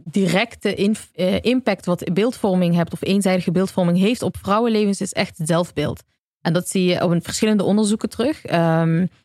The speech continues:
en ik vind zelf, eh, daarin bijvoorbeeld een interview van Jessica, en ik weet haar achternaam even niet meer,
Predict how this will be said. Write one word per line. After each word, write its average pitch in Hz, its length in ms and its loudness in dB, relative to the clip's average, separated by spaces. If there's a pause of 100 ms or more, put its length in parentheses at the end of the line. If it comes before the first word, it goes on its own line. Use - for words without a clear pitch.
(180)
en 170 220 0
ik 180 140 -4
vind 180 160 -2
zelf, 185 360 -2
eh, - 180 -2
daarin 175 340 2
bijvoorbeeld 175 420 -2
een 170 120 0
interview 190 480 0
van 170 460 2
Jessica, 185 720 0
en 202 80 -2
ik 170 100 -4
weet 185 120 -4
haar 190 100 -6
achternaam - 360 -2
even 196 240 -4
niet 196 120 -4
meer, 190 140 -2